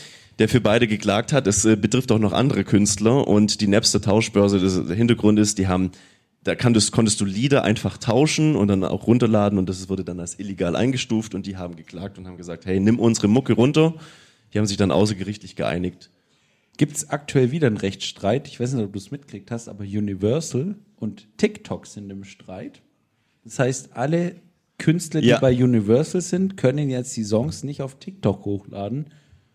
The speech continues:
Speaker 2: Und ich habe keine Ahnung von TikTok,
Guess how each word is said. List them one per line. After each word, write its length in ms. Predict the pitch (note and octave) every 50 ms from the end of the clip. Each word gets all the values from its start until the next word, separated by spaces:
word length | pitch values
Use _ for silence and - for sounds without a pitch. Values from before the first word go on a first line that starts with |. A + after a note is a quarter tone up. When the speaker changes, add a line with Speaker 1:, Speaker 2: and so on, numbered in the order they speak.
| _ _ _ _ _ _
Speaker 2:
Und 360 | - A#2+ A#2+ A#2 A2+ - - _ _ _ _
ich 160 | - A#2+ B2+
habe 160 | D3 A#2 G#2
keine 280 | G#2 - C3+ A#2 B2 -
Ahnung 240 | C#3 D#3 C3 G2+ G2
von 180 | - G#2+ F#2+
TikTok, 460 | F#2+ A#2+ - _ - D3 C#3+ D3 -